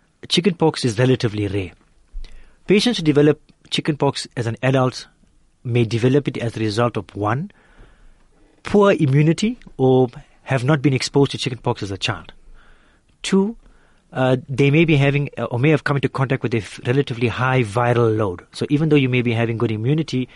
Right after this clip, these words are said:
you may have come into close contact or regular or repeated contact with, um, a-, an infected person.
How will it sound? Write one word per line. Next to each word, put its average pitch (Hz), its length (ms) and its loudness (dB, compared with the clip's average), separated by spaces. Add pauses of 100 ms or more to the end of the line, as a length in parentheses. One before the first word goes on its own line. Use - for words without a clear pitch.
(420)
you 123 120 -2
may 131 100 2
have 131 200 0
come 147 180 -2
into 127 140 0
close 185 360 2
contact 139 560 -2
or 113 140 0
regular 143 400 2
or 120 180 0
repeated - 480 -2
contact 123 480 -2 (380)
with, 127 160 2 (240)
um, 113 580 -2 (280)
a-, 127 180 -2
an 120 80 -4
infected 123 500 -4
person. 92 300 -6